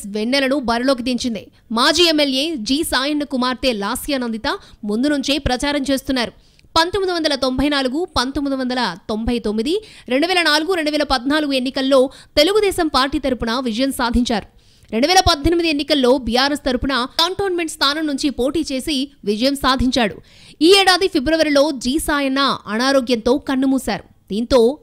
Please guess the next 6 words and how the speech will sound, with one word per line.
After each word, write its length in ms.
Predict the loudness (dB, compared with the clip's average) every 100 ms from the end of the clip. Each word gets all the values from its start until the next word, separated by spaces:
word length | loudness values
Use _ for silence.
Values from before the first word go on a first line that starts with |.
| -2
ఆ 100 | -2
సీటు 320 | 0 -2 -2
సాయన్న 400 | -2 -2 0 -2
కుటుంబానికే 760 | -2 -2 0 0 -2 0 0 0 -10 -6
బీఆర్ఎస్ 480 | 0 2 2 0 -4 -4
కేటాయించింది. 720 | 0 0 0 -2 -4 -6 -8